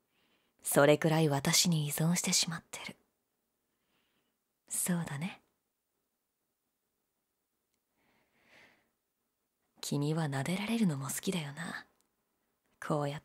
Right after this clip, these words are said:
て私の長い指で髪をかき分けるようにゆっくり撫でてやると、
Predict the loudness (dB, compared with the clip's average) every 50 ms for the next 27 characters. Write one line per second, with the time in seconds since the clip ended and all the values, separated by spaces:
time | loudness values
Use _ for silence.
0 | _ _ -14 -14 -14 -14 -16 -20 -20 -20 -20 -20 -20 -20 -20 _ _ 0 2 4
1 | 4 4 4 6 6 6 6 4 4 0 0 0 2 0 0 0 -2 -4 -6 -6
2 | -8 -8 -8 -8 -10 -10 -12 -14 -16 _ _ _ _ _ _ _ _ _ _ _
3 | _ _ _ 2 4 6 8 8 8 8 6 6 2 -2 -2 0 0 0 0 0
4 | -2 -2 -2 -2 -2 -2 -4 -4 -6 -8 -10 -10 -10 -10 -10 -10 -12 -14 _ _
5 | _ _ _ _ _ _ -6 -2 0 0 2 0 0 -2 -4 -6 -6 -8 -8 -8
6 | -10 -8 -8 -10 -10 -10 -12 -12 -12